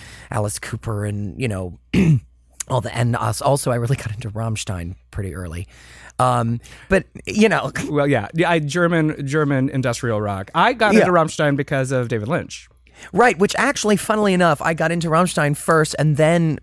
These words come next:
Speaker 1: saw Lost Highway years later and was like, "Oh, Rammstein's in it." But yes, I know a lot of people were
Speaker 2: Yeah.
Speaker 1: introduced.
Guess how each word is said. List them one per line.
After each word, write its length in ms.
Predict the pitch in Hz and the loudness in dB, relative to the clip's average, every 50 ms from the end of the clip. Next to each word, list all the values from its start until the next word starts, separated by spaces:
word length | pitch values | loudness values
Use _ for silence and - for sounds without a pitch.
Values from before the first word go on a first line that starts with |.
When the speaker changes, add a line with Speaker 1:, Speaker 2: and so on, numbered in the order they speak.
| - 123 | -10 -10
Speaker 1:
saw 220 | - - 151 135 | -4 -2 0 0
Lost 240 | 127 131 131 135 - - | 2 2 0 -2 -2 -4
Highway 480 | - 151 156 156 147 135 131 123 120 | -2 0 0 2 2 2 2 2 0
years 320 | - - 127 120 117 117 117 | -2 -2 0 0 0 0 0
later 440 | 135 208 277 302 277 208 165 143 139 | 2 2 4 4 4 4 2 2 2
and 100 | 135 127 | 0 0
was 140 | 131 123 131 | -2 -2 -2
like, 220 | 127 120 120 - | -2 -2 -2 -2
"Oh, 180 | - 202 202 147 | -2 0 0 0
Rammstein's 520 | 110 113 147 175 165 - - 127 120 113 | 0 0 -2 -2 -2 -2 -2 -2 -2 -2
in 80 | 120 110 | -2 -4
it." 100 | 101 120 | -2 0
But 160 | 147 135 110 | 0 0 2
yes, 300 | 135 151 147 127 120 - | 2 2 2 2 0 -2
I 100 | 120 131 | -2 0
know 160 | 139 143 143 | 2 2 2
a 40 | 139 | 2
lot 200 | 131 139 156 190 | 2 2 2 0
of 60 | 202 | 0
people 260 | - 175 143 139 135 127 | 0 -2 -2 -2 -2 0
were 140 | 127 123 107 | 0 0 -2
Speaker 2:
Yeah. 60 | 120 | -2
Speaker 1:
introduced. 640 | 123 - 135 120 127 135 131 120 - - - - | -4 -4 -4 -2 -2 0 0 0 -2 -6 -10 -12